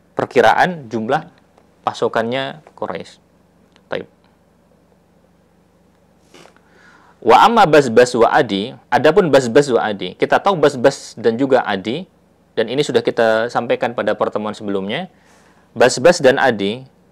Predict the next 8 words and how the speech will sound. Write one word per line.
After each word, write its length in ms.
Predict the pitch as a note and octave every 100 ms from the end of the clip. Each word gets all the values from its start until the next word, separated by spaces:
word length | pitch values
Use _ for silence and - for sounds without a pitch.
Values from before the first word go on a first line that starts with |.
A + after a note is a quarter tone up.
| _ _ _ _ _ _ _ _ _ _ _ _ -
maka 240 | A#2 F3+
keduanya 640 | D#3+ B2+ D3+ G#3 B2+ A#2+ -
itu 240 | A#2+ F#3+
adalah 400 | C3+ A#2 A2+ C#3 C3+
mata-matanya 880 | B2 B2+ A#2+ A#2 A#2 A#2+ D3+ D3 A#2+
Rasulullah. 480 | - A#2+ A2 F#2+ - _ _ _ _ -
Keduanya 480 | A2+ A#2 G3 F3+ -
adalah 560 | A#2+ G#2+ A#2+ C#3 C3+